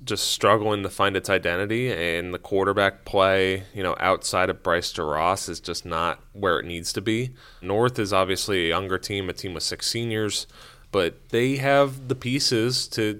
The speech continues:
to do things. I mean, Adrian Stone, we talked about him earlier in the show. I mean, he's an alpha dog up front, and he should be a game wrecker similar to what Kendall Gervil's doing at Fort Myers. You know, I, I questioned last, two weeks ago,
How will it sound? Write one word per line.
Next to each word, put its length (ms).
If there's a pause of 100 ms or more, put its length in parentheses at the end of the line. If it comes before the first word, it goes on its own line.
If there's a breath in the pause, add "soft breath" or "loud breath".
to 140
do 200
things. 400
I 40
mean, 180
Adrian 380
Stone, 340
we 220
talked 320
about 180
him 100
earlier 380
in 80
the 60
show. 420 (420 loud breath)
I 40
mean, 80
he's 260
an 100
alpha 300
dog 300
up 180
front, 420
and 360
he 160
should 260
be 140
a 60
game 300
wrecker 380
similar 380
to 40
what 220
Kendall 300
Gervil's 440
doing 240
at 120
Fort 240
Myers. 460 (640 loud breath)
You 80
know, 140
I, 400
I 200 (100)
questioned 420
last, 340 (280)
two 160
weeks 240
ago, 460